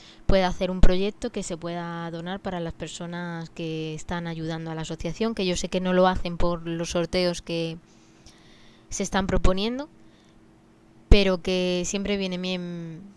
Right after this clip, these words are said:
premiar a estas personas que ayudan sin pedir nada a cambio. Así que nada, como veis ahora en los tags ya estoy utilizando la pintura tres D,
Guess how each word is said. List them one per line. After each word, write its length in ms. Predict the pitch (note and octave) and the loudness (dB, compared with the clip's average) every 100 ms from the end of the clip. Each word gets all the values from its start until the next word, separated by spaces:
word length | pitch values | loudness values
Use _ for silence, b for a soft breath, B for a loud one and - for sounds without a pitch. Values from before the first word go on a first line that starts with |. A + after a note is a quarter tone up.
| - | -14
premiar 400 | - F#3 F3+ F3+ | -6 -4 -2 -2
a 60 | F3 | -2
estas 240 | F3 F3 | -2 -4
personas 500 | - E3+ - F#3 F3 | -4 -4 -6 -8 -8
que 340 | - F3 E3+ E3 | -8 -6 -4 -4
ayudan 800 | E3 F3 F3 E3 D#3+ D#3 D3+ E3 F3 - - - - - - - - - _ _ - - - - - | -6 -6 -6 -6 -6 -10 -12 -16 -20 -20 -20 -20 -20 -20 -20 -20 -20 -20 _ _ -20 -20 -20 -20 -12
sin 420 | - - G3+ F3 | -6 -2 -2 -2
pedir 360 | F3 F3 F3+ E3+ | 0 0 0 -2
nada 200 | E3+ D#3 | -2 -4
a 40 | |
cambio. 340 | D#3+ D#3+ E3+ - - - - - - B B B B - | -6 -8 -8 -14 -20 -20 -20 -20 -20 B B B B -8
Así 220 | G3 F#3+ | -6 -6
que 160 | E3+ F3+ | -4 -4
nada, 260 | E3+ D#3+ - - - - - - | -6 -12 -20 -20 -20 -20 -20 -14
como 240 | F#3 F3+ | -8 -6
veis 300 | F#3 G3+ G3 | -4 -4 -2
ahora 580 | G3 G3 G3 F#3+ F#3+ F#3+ | -2 0 -2 -2 -4 -6
en 320 | F#3+ F#3 F#3 | -8 -8 -8
los 160 | F#3 F#3 | -10 -6
tags 220 | A3 A#3+ | -6 -4
ya 100 | G#3+ | -6
estoy 220 | F#3+ G3+ | -6 -10
utilizando 520 | F3+ F3+ F#3+ F#3+ F#3 | -8 -8 -8 -8 -6
la 120 | F3+ F3 | -4 -4
pintura 440 | F3+ F3 F3+ F3+ | -6 -8 -8 -8
tres 280 | F3 F3+ F3+ | -8 -10 -8
D, 180 | B3 | -10